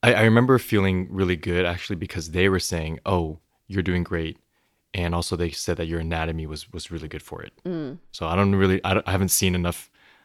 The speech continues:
Speaker 1: other people's nipples, so I don't know, necessarily know what that means, but I've, the nurses have seen a lot, so I was like, "Okay, if they said that, then I think we're, I think we're in a good spot."
Speaker 2: Yes, yes, very, re-, very relieved at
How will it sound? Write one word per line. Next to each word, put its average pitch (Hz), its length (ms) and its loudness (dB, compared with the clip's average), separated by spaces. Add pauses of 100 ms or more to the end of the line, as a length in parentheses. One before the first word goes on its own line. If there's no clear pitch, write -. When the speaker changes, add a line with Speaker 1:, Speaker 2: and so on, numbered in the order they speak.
(240)
Speaker 1:
other 92 240 4
people's 90 400 0
nipples, 117 540 2 (140)
so - 180 -6
I 85 60 -2
don't 95 80 0
know, 92 300 -2 (100)
necessarily 98 360 4
know 90 120 2
what 87 80 0
that 87 100 -2
means, 90 220 0
but 80 220 -4
I've, 87 140 -6 (220)
the 90 80 0
nurses 107 380 4
have 117 160 6
seen 120 140 2
a 120 40 0
lot, 120 220 0
so 85 300 -2
I 90 100 -2
was 87 120 -2
like, 82 160 -6
"Okay, 85 220 -4
if 76 120 -8
they 92 180 4
said 113 240 -2
that, 117 260 0 (460)
then 87 120 -6
I 82 60 -4
think 82 180 -4
we're, 80 300 -4 (500)
I 87 60 -8
think 90 140 2
we're 85 60 2
in 80 40 0
a 78 60 -4
good 80 100 -6
spot." - 260 -10 (200)
Speaker 2:
Yes, - 400 -10 (100)
yes, - 280 -8 (100)
very, 139 220 -2
re-, 139 140 -4
very 165 300 2
relieved 151 480 -4
at - 160 -4